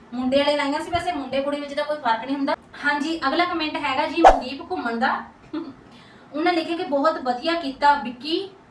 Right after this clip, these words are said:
ਨੇ ਔਕਾਤ ਦੱਸ ਦਿੱਤੀ ਕਿੰਨੀ ਕਾ, ਰਵਿੰਦਰ ਦੀ ਭਰਜਾਈ ਤੇ ਭੈਣ ਦੀ ਕੀ ਸ਼ਗਨ ਹੁੰਦਾ ਜੀ, ਸੌ, ਦੋ ਸੌ, ਪੰਜਾਹ, ਪੰਜ ਸੌ ਦੀ, ਇਹ ਤਾਂ ਇੱਕ ਮਾਣ ਸਤਿਕਾਰ ਹੁੰਦਾ ਆ।"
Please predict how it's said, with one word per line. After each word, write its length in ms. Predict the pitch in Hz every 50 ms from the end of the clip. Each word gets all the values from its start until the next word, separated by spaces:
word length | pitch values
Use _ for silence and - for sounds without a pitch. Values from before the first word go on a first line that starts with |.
| - 233
ਨੇ 180 | 247 285 - - 254
ਔਕਾਤ 640 | 262 254 - - 285 294 294 302 302 302 - - 214
ਦੱਸ 180 | 233 247 247
ਦਿੱਤੀ 460 | 247 247 247 240 - - 233 220 202 180 - - - -
ਕਿੰਨੀ 320 | 277 277 269 294 294 277
ਕਾ, 300 | - 254 233 208 - - - - - - - 208
ਰਵਿੰਦਰ 380 | 220 247 262 269 269 269 294
ਦੀ 140 | 285 285 285
ਭਰਜਾਈ 400 | 277 285 269 - 254 226 226 233
ਤੇ 60 | 285
ਭੈਣ 360 | 277 - 285 269 240 240 254
ਦੀ 280 | 254 233 277 320 330 -
ਕੀ 280 | 269 277 277 330 349 - - - - -
ਸ਼ਗਨ 280 | - - 262 262 285 294
ਹੁੰਦਾ 300 | 294 277 262 254 262 262
ਜੀ, 320 | 254 277 294 277 233 226 - - - - - - - -
ਸੌ, 320 | - - 262 262 277 294 294
ਦੋ 180 | 277 254 254
ਸੌ, 140 | 254 285 294
ਪੰਜਾਹ, 320 | 285 285 262 269 254 - -
ਪੰਜ 260 | - 254 254 254 254
ਸੌ 240 | 285 277 277 285 277 - -
ਦੀ, 420 | 208 208 262 269 285 302 311 - - - - - - 240
ਇਹ 180 | 269 294 294
ਤਾਂ 180 | 302 302 311 302
ਇੱਕ 180 | 294 277 -
ਮਾਣ 280 | 302 269 262 247 262 262
ਸਤਿਕਾਰ 300 | 269 254 - 240 240 233
ਹੁੰਦਾ 380 | 233 226 214 190 175 175 175
ਆ।" 40 | 175